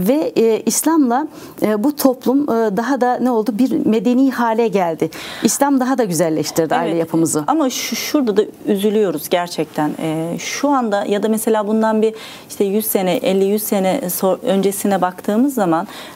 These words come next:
Speaker 2: maalesef, e, Türk toplumunda da ciddi bir dejenerasyon var. Yani yine kız çocuklarının fikri alınmadan evlilikler, işte töre evlilikleri, örf ve adetlerin buradaki biraz sonra değineceğiz. E, ciddi anlamda aslında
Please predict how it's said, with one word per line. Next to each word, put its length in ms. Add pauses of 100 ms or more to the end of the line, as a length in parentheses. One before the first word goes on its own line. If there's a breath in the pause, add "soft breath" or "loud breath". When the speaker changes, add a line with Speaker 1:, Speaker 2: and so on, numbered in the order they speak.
Speaker 2:
maalesef, 680
e, 460
Türk 220
toplumunda 680
da 160
ciddi 360
bir 100
dejenerasyon 800
var. 180 (200 loud breath)
Yani 300 (300 loud breath)
yine 140
kız 240
çocuklarının 640
fikri 340
alınmadan 600
evlilikler, 760
işte 240
töre 280
evlilikleri, 680
örf 280
ve 60
adetlerin 680
buradaki 380
biraz 200
sonra 260
değineceğiz. 560 (580 loud breath)
E, 640
ciddi 340
anlamda 400
aslında 420